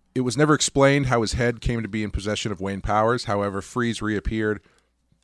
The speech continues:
in the D C A U based comic books Batman Gotham Adventures number five and Batman Adventures fifteen. In the later issue, Freeze's head is retrieved by Warren Powers,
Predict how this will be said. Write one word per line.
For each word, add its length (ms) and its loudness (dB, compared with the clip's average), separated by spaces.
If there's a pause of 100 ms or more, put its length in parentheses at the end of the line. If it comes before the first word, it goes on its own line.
(160)
in 140 -8
the 80 -4
D 220 0
C 260 0
A 80 0
U 220 -2
based 340 -4
comic 320 -2
books 160 -6
Batman 440 -2
Gotham 360 0
Adventures 380 -6
number 180 -6
five 420 4 (560)
and 140 -8
Batman 280 0
Adventures 380 -6
fifteen. 540 -8
In 140 -6
the 80 -6
later 280 -4
issue, 360 -6
Freeze's 520 -4
head 280 2
is 200 -6
retrieved 560 -2
by 160 4
Warren 420 4
Powers, 600 0